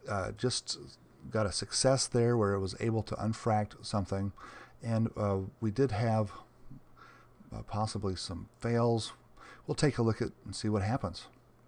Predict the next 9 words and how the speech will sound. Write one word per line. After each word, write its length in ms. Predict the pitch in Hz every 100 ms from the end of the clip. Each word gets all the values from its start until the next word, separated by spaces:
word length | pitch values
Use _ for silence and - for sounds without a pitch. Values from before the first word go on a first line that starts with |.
| - - - - - - -
Uh, 100 | 101
this 200 | 113 -
process 720 | - 135 127 123 110 - - - - - - - -
can 120 | 120
take 240 | 127 120
up 260 | 110 104 -
to 520 | - 110 104 101 98
fourteen 460 | - 127 - 123 107
seconds 580 | - 113 113 95 -